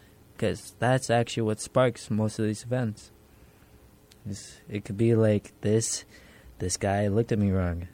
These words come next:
and I have that grudge against him and that people. So I wanna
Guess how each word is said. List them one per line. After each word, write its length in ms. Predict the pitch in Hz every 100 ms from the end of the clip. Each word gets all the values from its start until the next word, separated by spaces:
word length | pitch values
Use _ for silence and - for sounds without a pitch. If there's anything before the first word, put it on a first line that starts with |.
| -
and 1000 | 98 95 98 95 95 98 98 95 95 95 - - _ _ - - - - - - _ - -
I 120 | 95
have 240 | 101 98
that 180 | - 98
grudge 440 | 110 110 92 - - - - - -
against 440 | 113 104 101 - -
him 360 | 117 110 101 -
and 300 | 104 92 - - - - -
that 300 | 101 98 -
people. 400 | - 135 - - - - - - - - - -
So 520 | - - 98 92 87 -
I 100 | 104
wanna 440 | 101 101 98 95